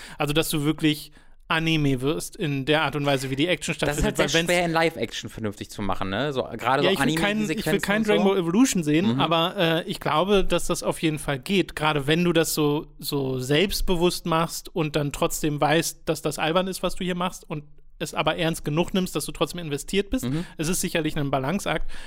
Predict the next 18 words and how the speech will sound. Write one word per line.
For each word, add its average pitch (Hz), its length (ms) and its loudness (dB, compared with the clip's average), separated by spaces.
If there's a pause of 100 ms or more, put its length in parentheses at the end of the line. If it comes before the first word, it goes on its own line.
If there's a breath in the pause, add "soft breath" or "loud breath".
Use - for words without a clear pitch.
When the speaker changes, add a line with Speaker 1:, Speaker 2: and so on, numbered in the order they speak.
Speaker 1:
aber 156 160 2
das 175 180 2
fände 208 180 2
ich - 140 0
cool, 175 140 6
weil 143 100 4
dann 170 240 2
würde 185 140 2
ich 202 100 -2
auch 180 140 2
sehen, 170 360 2
ah, 165 160 0
okay, 147 200 0
das 139 160 -4
ist - 160 -6
Streets - 320 -4
of - 200 -12
Rage. 143 480 2